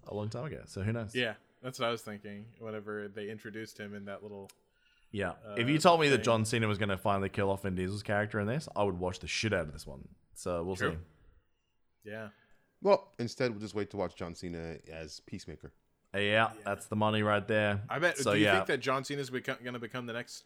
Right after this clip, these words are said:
Speaker 2: uh, Rock Johnson?
Speaker 1: I don't
Speaker 3: No.
Speaker 1: know. I don't think so I think he's gonna be different 'cause he's gonna be doing more comedic roles for the most part. Like, I think he's
Speaker 2: Mm.
Speaker 1: got chops as an action star, but I don't know that he's got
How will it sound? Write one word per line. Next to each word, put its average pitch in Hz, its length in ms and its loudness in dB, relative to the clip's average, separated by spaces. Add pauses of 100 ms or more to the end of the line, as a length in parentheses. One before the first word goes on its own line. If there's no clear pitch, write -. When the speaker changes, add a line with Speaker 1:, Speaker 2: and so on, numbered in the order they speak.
(160)
Speaker 2:
uh, 110 260 -2
Rock 113 220 -2
Johnson? 127 380 -12 (920)
Speaker 1:
I 196 100 8
don't 254 380 6
Speaker 3:
No. 135 120 4
Speaker 1:
know. 117 540 6
I 98 140 8
don't 156 200 4
think - 840 -2 (720)
so 104 500 6
I 107 100 8
think 147 100 6
he's 147 140 2
gonna 135 80 4
be 117 80 4
different 110 360 2
'cause 113 140 2
he's 107 80 2
gonna 104 80 4
be 104 100 2
doing 101 200 2
more 95 180 0
comedic 92 380 -2
roles 52 420 -10
for 113 100 -2
the 95 100 0
most 92 260 0
part. - 260 -6
Like, 104 160 0
I 143 60 8
think 180 120 6
he's 131 160 2
Speaker 2:
Mm. 110 40 -4
Speaker 1:
got 107 200 6
chops 95 480 0
as 101 240 2
an 101 60 0
action 95 340 -2
star, 92 480 -2 (140)
but 95 460 4
I 101 100 2
don't 104 400 2
know 101 220 4
that 95 120 0
he's 92 200 -2
got 95 580 0